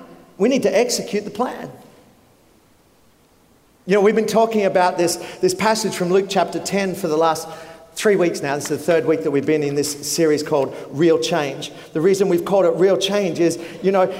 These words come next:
it's, it's, it's one thing to, to think about something, to have the intention. It's another thing to bring execution. Luke chapter ten, verse twenty-five to twenty-eight. Familiarize you if you have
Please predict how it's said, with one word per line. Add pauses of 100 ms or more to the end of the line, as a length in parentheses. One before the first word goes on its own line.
(120)
it's,
it's,
it's
one
thing
to,
to
think
about
something,
to
have
the
intention.
It's
another
thing
to
bring
execution. (3750)
Luke
chapter
ten,
verse
twenty-five
to
twenty-eight. (760)
Familiarize
you
if
you
have